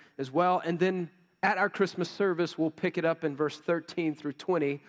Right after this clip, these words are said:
on Saturday, and we'll see the right response to the announcement of the birth of the Savior. So the announcement.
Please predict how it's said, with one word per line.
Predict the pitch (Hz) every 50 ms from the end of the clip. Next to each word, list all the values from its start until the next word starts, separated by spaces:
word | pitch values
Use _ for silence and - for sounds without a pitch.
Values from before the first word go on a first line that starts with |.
| - - -
on | - 143 139
Saturday, | - - - - 185 170 180 190 180 165 143 135 135 131 127 131 - _ _ _ _ _ _ _ -
and | - 135 151
we'll | 180 220 247 220 196 165 -
see | - - - 180 170
the | 156 147
right | 123 139 151 151 139 - -
response | 120 120 - - - - _ - 175 151 127 117 - - - - - - _ _ _ _ _ _
to | - 156
the | 143 139 131
announcement | 123 120 120 139 139 151 139 - - - - 135 123 123 -
of | - 123
the | 120
birth | 110 - 139 135 120 113 - - -
of | - 104
the | 95 113
Savior. | - - - 107 110 - - - - - _ _ _ _ _ _ _ _ _ _ _ _ _ _ _ _ _ _ _ _ _ _ _ _ _ _ -
So | - - 170
the | 165 165 170 156
announcement. | 151 156 139 127 - - - - - - -